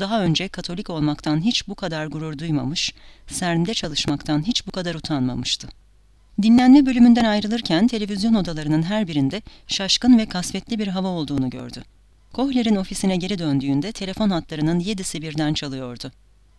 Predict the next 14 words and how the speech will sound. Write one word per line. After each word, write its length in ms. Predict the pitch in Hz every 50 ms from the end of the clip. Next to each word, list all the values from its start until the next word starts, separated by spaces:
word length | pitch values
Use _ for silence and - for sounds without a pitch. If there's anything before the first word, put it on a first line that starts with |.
| _ -
Medya 340 | 196 214 233 233 202 202 170
aramaları 500 | 160 160 165 156 156 151 156 196 233 220
asla 380 | - - 233 - - 185 165 165
Kohler'in 440 | - 226 226 208 190 180 175 180
ofisine 360 | 175 165 - 185 - 185 185 214
yönlendirilmezdi. 920 | 226 202 185 180 170 160 160 151 147 139 139 139 131 127 127 - - 127 - _ _ _ _ - _ _ -
Bu 100 | 202 220
yüzden 340 | 214 190 160 180 175 180 175
gelen 240 | 165 160 170 180 185
çağrıların 580 | - - 160 147 147 147 135 143 147 180 220
tek 260 | 214 - 214 - - -
bir 60 | 151
anlamı 380 | 147 143 139 143 139 139 135
olabilirdi. 520 | 135 135 139 - 143 135 139 131 - 131